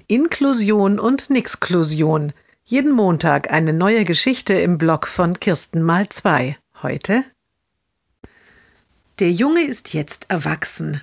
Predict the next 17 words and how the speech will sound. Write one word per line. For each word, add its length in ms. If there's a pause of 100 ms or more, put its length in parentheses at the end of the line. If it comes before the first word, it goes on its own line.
Neben 260
der 100
Suche 320
nach 140
einem 300
Job 460
gilt 200
es 160
jetzt, 400
seine 220
Freizeit 680
zu 160
organisieren. 840 (240)
Er 160
hat 140
viele 360
Ideen. 540